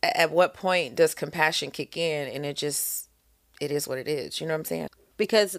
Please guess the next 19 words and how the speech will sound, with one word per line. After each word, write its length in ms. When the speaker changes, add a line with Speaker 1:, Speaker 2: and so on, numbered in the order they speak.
Speaker 2:
also 240
you 100
have 180
to, 140
I 120
think 260
I 80
have 160
to 80
look 220
at 120
it 140
where 480
not 320
to 100
try 260
to 100
fix 320
someone. 560